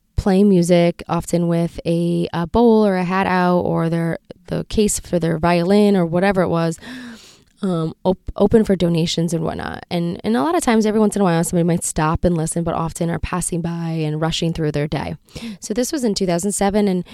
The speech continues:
people were rushing through the morning rush hour, and this man was playing the violin. And in forty-five minutes that he played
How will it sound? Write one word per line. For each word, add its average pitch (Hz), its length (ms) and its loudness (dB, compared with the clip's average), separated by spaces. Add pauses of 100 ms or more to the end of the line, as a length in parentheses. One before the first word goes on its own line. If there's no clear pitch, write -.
(260)
people 311 220 2
were 208 40 4
rushing 208 400 0
through 233 140 4
the 226 80 6
morning 208 280 4
rush 196 280 0
hour, 196 320 2
and 202 160 0
this 208 160 -4
man 190 160 2
was 208 100 0
playing 190 300 -2
the 190 60 0
violin. 185 600 -2 (840)
And 214 200 4
in 214 320 4
forty-five 294 480 2
minutes 196 260 2
that 190 120 2
he 220 140 -2
played - 760 -6